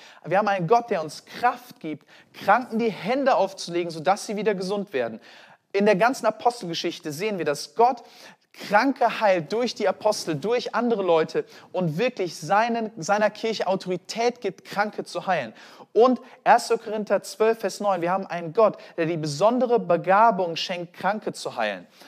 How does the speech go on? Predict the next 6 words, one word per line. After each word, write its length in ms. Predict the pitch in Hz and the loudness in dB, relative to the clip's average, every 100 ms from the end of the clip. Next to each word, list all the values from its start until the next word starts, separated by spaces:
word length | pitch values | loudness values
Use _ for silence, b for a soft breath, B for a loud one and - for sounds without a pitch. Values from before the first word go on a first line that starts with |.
| B | B
Weiter 360 | 170 226 233 | 4 4 2
geht's, 260 | 196 160 - | -2 -2 -2
Jakobus 520 | 165 - 226 214 - | -4 -2 -2 -2 -4
eins, 300 | 185 220 226 | -2 -2 -2
Vers 220 | - 185 | -4 -4
siebzehn. 500 | - 220 - 131 101 | -4 -6 -6 -10 -10